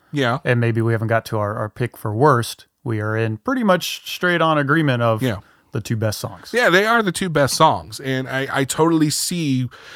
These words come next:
Speaker 1: I totally see why Possum Kingdom was a hit and why nothing else off the album was.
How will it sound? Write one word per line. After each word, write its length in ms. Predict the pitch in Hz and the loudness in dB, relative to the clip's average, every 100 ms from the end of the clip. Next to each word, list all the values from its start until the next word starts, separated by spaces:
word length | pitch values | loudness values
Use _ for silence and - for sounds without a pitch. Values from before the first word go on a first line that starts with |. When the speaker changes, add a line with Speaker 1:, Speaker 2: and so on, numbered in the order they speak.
| - 131 | -6 -2
Speaker 1:
I 100 | 143 | 0
totally 560 | - 175 185 196 196 | 2 2 2 0 0
see 460 | 180 - 165 135 120 | -2 -2 2 2 2
why 320 | 107 113 139 | 2 4 4
Possum 400 | 135 127 123 123 | 4 4 4 0
Kingdom 400 | 127 123 123 117 | 0 2 2 2
was 260 | 113 123 139 | 2 2 4
a 140 | 165 | 0
hit 400 | 160 123 139 - | 0 0 -2 -6
and 200 | - 113 | -6 -2
why 200 | 110 110 | 0 0
nothing 460 | 110 110 104 120 107 | 0 -2 -2 -4 -2
else 220 | 101 - | -2 -2
off 180 | 104 95 | -2 -2
the 80 | 98 | -4
album 300 | 92 90 90 | -4 -6 -8
was. 340 | 113 - - | -12 -14 -16